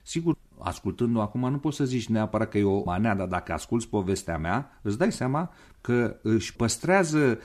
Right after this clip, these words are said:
cum să spun, atmosfera aia pe care muzica asta o creează.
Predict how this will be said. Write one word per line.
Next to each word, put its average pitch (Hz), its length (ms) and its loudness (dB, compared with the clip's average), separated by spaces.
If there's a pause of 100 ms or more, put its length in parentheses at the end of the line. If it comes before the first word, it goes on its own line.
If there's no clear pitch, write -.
(100)
cum 123 120 -4
să 120 120 -4
spun, 113 320 -2
atmosfera 104 720 2
aia 92 200 0
pe 90 160 -6
care 95 220 0
muzica 95 580 0
asta 90 500 -2 (200)
o 92 420 -2
creează. 82 640 -6